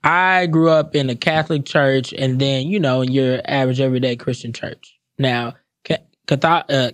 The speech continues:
Catholics consider themselves Christians as well, right?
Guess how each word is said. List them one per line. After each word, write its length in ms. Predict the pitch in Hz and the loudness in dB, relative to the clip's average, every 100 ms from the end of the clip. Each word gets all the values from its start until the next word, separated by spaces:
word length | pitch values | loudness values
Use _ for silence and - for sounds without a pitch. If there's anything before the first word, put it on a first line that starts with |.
| - | -2
Catholics 520 | 175 180 170 135 127 | 0 2 0 -4 -4
consider 460 | 147 131 180 151 | -4 -2 0 0
themselves 540 | 135 127 - 131 120 117 | 0 -2 -4 -2 -2 -2
Christians 380 | 139 117 120 113 | -4 -4 -6 -8
as 160 | 110 | -10
well, 320 | 107 - - _ _ _ | -10 -10 -14 _ _ _
right? 280 | - 135 131 | -2 0 0